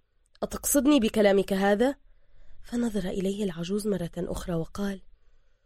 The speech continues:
"غريب وفاكر نفسك عارف فيها وفي أراضيها،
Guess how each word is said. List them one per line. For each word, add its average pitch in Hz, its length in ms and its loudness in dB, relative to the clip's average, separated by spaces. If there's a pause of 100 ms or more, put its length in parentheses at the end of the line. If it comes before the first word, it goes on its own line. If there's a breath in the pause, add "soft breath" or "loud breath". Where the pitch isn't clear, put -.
(360)
"غريب 247 580 6
وفاكر 202 520 0
نفسك - 580 0 (120)
عارف 190 400 -6
فيها 220 340 -2
وفي 175 260 -8
أراضيها، 196 800 -2